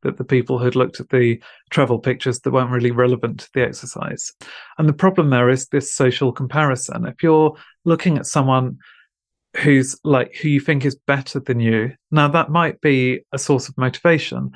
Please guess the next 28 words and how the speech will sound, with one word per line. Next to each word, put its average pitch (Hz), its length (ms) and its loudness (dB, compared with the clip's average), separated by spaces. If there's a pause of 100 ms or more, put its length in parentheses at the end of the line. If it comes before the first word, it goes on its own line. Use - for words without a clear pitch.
(340)
but 156 180 2
you're 156 220 4
also 160 380 2
making 135 360 -2
yourself 131 440 0 (120)
feel 120 380 4 (360)
that 147 120 4
you're 135 340 4 (260)
inadequate 135 680 0 (240)
in 131 180 0
some 139 280 -4
way. - 260 -2
It's - 260 -12
kind 131 240 0
of 127 100 -4
reducing 147 500 2
your 131 120 2
perception 131 540 -2
of 120 140 -2 (720)
what 143 200 4
you 139 220 4 (120)
personally 117 800 0 (300)
can - 200 0
achieve 117 460 2
and 117 120 -4
are 113 40 -6
capable 123 600 -2
of, 120 100 -6